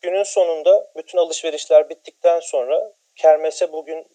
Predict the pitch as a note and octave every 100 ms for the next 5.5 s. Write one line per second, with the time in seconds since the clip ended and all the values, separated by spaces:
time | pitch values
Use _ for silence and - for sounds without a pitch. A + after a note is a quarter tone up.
0 | _ D#3 E3 - D#3+ D#3 D#3 D#3+ C#3+ -
1 | - - D#3 D#3+ D#3 A#2 - A2 G#2 G2+
2 | A2+ - - E3 - E3+ D#3+ C#3 E3+ E3
3 | E3 D#3+ C3+ - A#2 C#3 E3+ - D3 C#3
4 | G#2+ F#2 - - _ _ _ _ _ _
5 | A#2+ C3+ D3 D3+